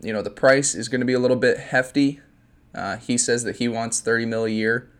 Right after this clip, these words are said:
If the Patriots are willing to fork that up, then you also have to consider, okay, we gotta spend money elsewhere to get him some weapons on offense, 'cause obviously he needs them. Um, so plan A is to bring him in, and then I'm also gonna pair in,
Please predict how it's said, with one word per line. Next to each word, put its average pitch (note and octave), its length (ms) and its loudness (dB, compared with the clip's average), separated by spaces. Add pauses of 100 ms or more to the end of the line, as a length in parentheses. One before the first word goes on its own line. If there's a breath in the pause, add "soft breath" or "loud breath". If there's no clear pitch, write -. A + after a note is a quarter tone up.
(640 soft breath)
If - 140 -8
the - 60 -6
Patriots A2 420 -4
are G#2 60 -2
willing A2 220 0
to G#2+ 60 -2
fork G#2+ 280 -4
that G#2+ 140 4
up, G#2 160 0
then A2 120 -4
you G2+ 120 -2
also G#2+ 240 -4
have F#2 120 0
to - 60 -18
consider, G#2 440 -2
okay, G#2 320 -4 (420 loud breath)
we B2+ 140 -2
gotta A#2 160 2
spend A2+ 280 -2
money A2 180 -2
elsewhere G2+ 500 0
to - 220 -10
get A2 140 -2
him G2+ 80 -4
some A#2 180 -6
weapons G#2 300 -4
on F2+ 100 -8
offense, F2+ 340 -8
'cause A#2+ 180 -6
obviously G#2+ 500 -2
he F#2 120 -12
needs F2 280 -10
them. - 280 -12 (200)
Um, C#2+ 320 -12
so A#2 420 -2 (1800 soft breath)
plan E3 280 2
A D#3+ 300 0 (160 loud breath)
is - 180 -2
to C#3+ 80 4
bring C3+ 280 4
him C3 180 0
in, A2+ 460 -4
and A#2 140 -4
then A#2 80 0
I'm A#2 140 -2
also F#3 340 0
gonna F#3+ 180 -2
pair D#3 320 2
in, A2+ 300 -2